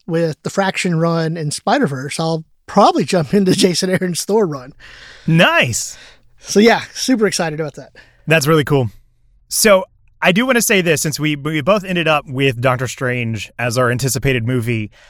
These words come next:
Speaker 2: it is very fitting that in twenty twenty-one we started the Marvel year after such a long drought with WandaVision, which seems to be setting up the things that we're seeing in, in Multiverse of Madness.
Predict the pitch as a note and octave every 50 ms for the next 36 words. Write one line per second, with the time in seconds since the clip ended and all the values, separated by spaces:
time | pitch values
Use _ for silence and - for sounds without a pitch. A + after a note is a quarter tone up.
0 | - - - - - - _ _ _ - - _ _ _ _ _ _ - F#3 E3+
1 | E3 E3+ C#3+ B2+ A2+ G#2 C#3+ E3 G3 G#3 A3+ G3+ - - - F#3 E3+ D#3 A#2 F#2
2 | F#2 G#2 - _ _ _ - - B2+ C3+ C3 B2+ A#2+ A#2+ - _ - D3+ D3+ C#3
3 | - - - F3 F3+ F#3 - - F#3+ F#3+ F3 D#3+ D3 C3+ A#2+ A#2 A2 G#2+ A2+ A#2
4 | - - - - A#2 A#2 D3+ D#3+ C#3 - - - - E3 E3 F3 F3+ E3+ E3 D3+
5 | C3+ C3+ B2 - _ _ _ _ _ _ - - A#2 B2+ C#3 C3+ C#3 C3+ C#3 D3+
6 | F3 F3 D3 D3 C#3+ C3 A#2 A2+ G#2+ G2 F#2+ G2 G2 - A#2 A2+ - B2 G#2 F#2+
7 | - - - C4 B3 A#3+ - F#3+ E3 D3 C#3+ C#3 C#3 C3 A2+ G2+ A#2+ A#2 G#2 F#2+
8 | - - - _ _ _ _ _ _ - B2+ B2+ D#3 D#3+ D#3 C3+ - - - -
9 | _ _ _ _ _ - B2 C3+ D#3+ F3 F#3 E3+ D3+ A#2 A2 G#2+ F#2+ G2 F#2+ F#2+
10 | G#2+ A#2 A#2 - - A#2+ A2+ - - - - D#3+ E3+ E3+ D3+ - - C#3 C3 -
11 | - - C3+ B2+ A#2+ A#2+ B2 A#2 - - A2+ - D3+ C3+ B2 A2+ C3 B2 A#2 B2
12 | A#2 - - B2+ B2 A#2+ A2+ A#2 A#2 A#2 A#2 A#2+ C3 - B2+ B2 A#2 A#2 A#2 B2
13 | C#3 C#3 - C3+ B2+ C3+ B2 C3 B2 A#2 B2 B2+ C#3 D3+ E3 F3+ F3+ -